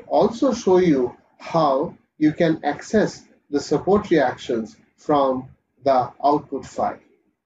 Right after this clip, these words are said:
So if you have liked this session today, please do hit the like button, and please do join us in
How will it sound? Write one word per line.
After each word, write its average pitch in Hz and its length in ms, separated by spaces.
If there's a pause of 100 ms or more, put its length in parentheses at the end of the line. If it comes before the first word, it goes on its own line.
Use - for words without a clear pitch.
(540)
So 151 420 (800)
if 165 260
you 196 140
have 156 320
liked 147 320
this 214 180
session 165 360
today, 143 420 (320)
please 208 260
do 240 160
hit 175 260
the 156 120
like 139 320
button, 117 420 (320)
and 139 300
please 214 300
do 156 300 (300)
join 143 380
us 135 260 (380)
in 135 340